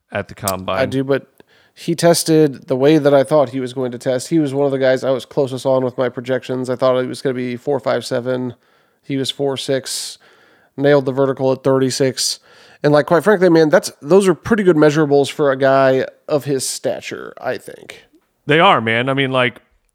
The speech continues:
Speaker 1: yeah, he was kind of the athlete we expected him to be.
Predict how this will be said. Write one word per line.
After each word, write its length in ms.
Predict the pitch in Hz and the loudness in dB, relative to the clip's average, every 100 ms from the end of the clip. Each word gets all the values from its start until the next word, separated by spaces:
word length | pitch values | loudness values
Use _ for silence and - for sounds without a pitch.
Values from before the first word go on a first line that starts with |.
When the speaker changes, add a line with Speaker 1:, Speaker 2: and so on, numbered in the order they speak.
| - | -4
Speaker 1:
yeah, 220 | 156 107 | -4 -4
he 280 | - 151 151 | -8 -10 -8
was 340 | 151 151 139 | -2 -2 -2
kind 180 | 151 156 | -2 -2
of 80 | 165 | 0
the 140 | 147 | 0
athlete 360 | 139 147 156 151 | 2 0 0 -2
we 120 | 135 | -2
expected 420 | 131 - 135 143 | -2 -2 -2 -2
him 100 | 139 131 | -6 -4
to 60 | |
be. 300 | 127 131 127 | -2 -2 -2